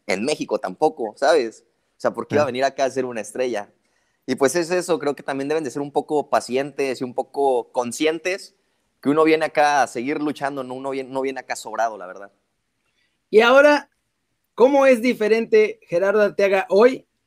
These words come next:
Speaker 3: de Gerardo Arteaga que estaba en Santos? ¿Qué crees que ha mejorado
Speaker 1: <laughs>
Speaker 3: tanto personal como en lo futbolístico, papi?
Speaker 1: Pues yo creo que futbolísticamente, eh, sí he mejorado bastante. Me siento, mi estilo de juego creo que ha cambiado un poco.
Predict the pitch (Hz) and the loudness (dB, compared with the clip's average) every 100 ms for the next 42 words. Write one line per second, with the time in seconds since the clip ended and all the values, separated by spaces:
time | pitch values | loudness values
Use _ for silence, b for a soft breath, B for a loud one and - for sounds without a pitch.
0 | _ - 156 170 190 196 190 156 190 190 | _ -6 -2 2 2 4 2 2 2 0
1 | 160 165 147 175 170 156 156 147 - - | 0 -4 -2 0 0 -2 -4 -4 -8 -20
2 | _ 196 196 180 196 - 190 180 170 185 | _ 0 2 2 -2 2 0 0 0 2
3 | 185 165 170 151 165 151 160 208 254 220 | 2 2 -2 -2 -2 -2 0 2 2 2
4 | 175 160 143 143 143 160 147 123 120 120 | 2 0 -2 -2 -2 -2 -2 -6 -6 -8
5 | 107 _ _ _ _ _ _ - 131 127 | -12 _ _ _ _ _ _ 0 2 6
6 | 151 175 175 180 165 143 143 123 139 147 | 4 4 2 4 4 2 -4 -2 -2 -4
7 | 170 143 143 175 170 143 110 _ _ _ | -2 -2 -2 -8 -4 -4 -4 _ _ _
8 | 107 117 123 117 113 135 135 139 123 127 | -2 -2 0 -2 -4 -4 -4 -2 0 2
9 | 123 107 120 127 135 151 156 _ _ _ | 0 -2 -8 -8 -8 -10 _ _ _ _
10 | 107 98 - 120 123 131 120 110 104 123 | -10 -10 -2 -2 -2 0 0 0 -4 0
11 | 123 117 - 117 120 120 117 120 117 - | 2 2 2 0 0 -2 -4 0 -2 -2
12 | 113 113 113 - 147 147 - 196 | 0 0 -2 0 2 2 -2 -10